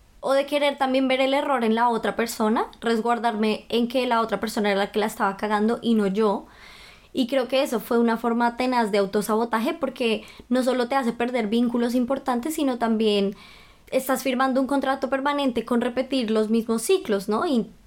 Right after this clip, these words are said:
así nada se te va a dar. Entonces sí aprendí que si justificaba todo con, "Ay, es que yo soy así", pues me iba a quedar siendo la víctima de todas las situaciones y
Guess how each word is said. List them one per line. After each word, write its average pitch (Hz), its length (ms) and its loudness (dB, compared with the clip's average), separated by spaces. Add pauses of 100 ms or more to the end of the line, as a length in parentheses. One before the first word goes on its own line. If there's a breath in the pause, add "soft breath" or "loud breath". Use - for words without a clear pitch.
(120)
así 226 280 -2
nada 220 320 2
se 233 160 -2
te 247 140 0
va 226 140 2
a 190 40 0
dar. 208 220 0
Entonces 196 440 0
sí 240 580 0
aprendí 247 460 2
que 240 140 -2
si 254 140 -2
justificaba 262 800 0
todo 233 320 2
con, 254 140 -2
"Ay, 269 220 0
es 240 80 -2
que 247 140 0
yo 240 100 0
soy 247 240 0
así", 269 460 0 (640 loud breath)
pues 330 220 -2
me 285 180 2
iba 277 100 2
a 254 80 -2
quedar 277 220 0
siendo 240 280 0
la 240 120 2
víctima 233 420 0
de 240 120 -2
todas 240 200 -2
las 214 160 0
situaciones 240 960 -4
y 240 440 0